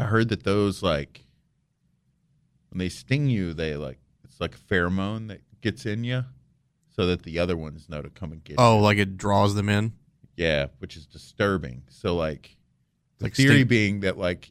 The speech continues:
Speaker 1: if you get stung by one, the chances of you, like, over the years of getting stung by one go up.
Speaker 2: Oh, it stays in you? Mm.
Speaker 1: I don't know. <laughs> We're scaring the shit out of Ellie,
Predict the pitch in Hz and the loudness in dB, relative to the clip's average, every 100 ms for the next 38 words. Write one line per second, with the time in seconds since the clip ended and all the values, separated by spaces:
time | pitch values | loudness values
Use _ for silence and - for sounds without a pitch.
0 | - 110 113 110 92 101 - - 107 107 | -2 -2 -2 -6 -2 -2 -2 -4 -2 -2
1 | 98 76 76 78 69 69 76 _ _ _ | -2 -2 -4 -10 -16 -20 -20 _ _ _
2 | _ _ 101 - 113 110 110 98 92 82 | _ _ -14 -2 0 0 -2 -4 -4 -4
3 | 85 82 82 - 95 92 87 80 85 95 | -6 -4 -6 -6 -6 -4 -6 -8 -4 -4
4 | 85 82 - 85 76 - 95 98 92 71 | -6 -14 -10 -10 -10 -10 -6 -6 -8 -10
5 | 71 73 73 82 _ _ _ _ 101 90 | -12 -18 -20 -20 _ _ _ _ -2 2
6 | 82 76 - _ _ 127 113 - - 123 | 2 0 -10 _ _ 6 6 4 4 6
7 | 175 202 - - _ _ 127 151 190 175 | 6 2 -2 -12 _ _ 4 6 4 0
8 | - _ _ - 113 - - _ - 90 | -8 _ _ -2 -2 -2 -12 _ -4 -2
9 | 64 73 - _ _ _ _ _ _ _ | -2 -6 -10 _ _ _ _ _ _ _
10 | _ _ _ _ _ _ _ - - - | _ _ _ _ _ _ _ -14 -12 -12
11 | _ _ _ _ _ _ _ 110 - - | _ _ _ _ _ _ _ -12 -8 -2
12 | 95 85 - - - 98 76 73 76 73 | -2 -2 -8 -14 -8 -4 -4 -2 -4 -2